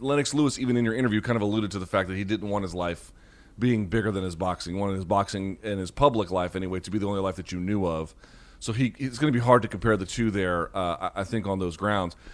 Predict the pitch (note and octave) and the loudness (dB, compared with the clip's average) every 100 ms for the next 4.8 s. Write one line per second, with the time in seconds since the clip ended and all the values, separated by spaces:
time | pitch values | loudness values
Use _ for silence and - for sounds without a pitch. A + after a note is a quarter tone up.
0 | - C3+ E3 A#3+ A3 F#3 E3 C3+ A#2+ C3+ | -6 4 4 6 2 2 2 2 2 2
1 | - C3+ C3 G2+ G2+ F#2+ G2 G2 G#2+ G3 | 0 -4 -4 -2 -2 -2 -2 -4 -2 -2
2 | F3+ E3+ B2+ F#2+ - A2 B2+ B2 A2 - | 0 0 0 -2 -8 0 4 4 2 -2
3 | - - C3+ G#2+ A2+ G2+ G2 G2 E2+ A2 | -6 2 4 6 4 2 -4 -6 -2 2
4 | A2+ G#2 F#2 E2+ A#2 A#2+ G2+ F#2 | 4 2 -2 -4 0 2 2 -2